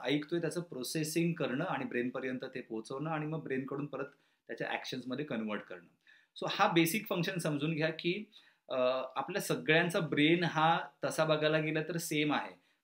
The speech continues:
पण नऊ महिन्याच्या त्या pregnancy पिरियडमध्ये आईने जे काही,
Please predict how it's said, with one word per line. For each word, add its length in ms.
पण 120
नऊ 280
महिन्याच्या 680
त्या 100
pregnancy 500
पिरियडमध्ये 800
आईने 420
जे 180
काही, 540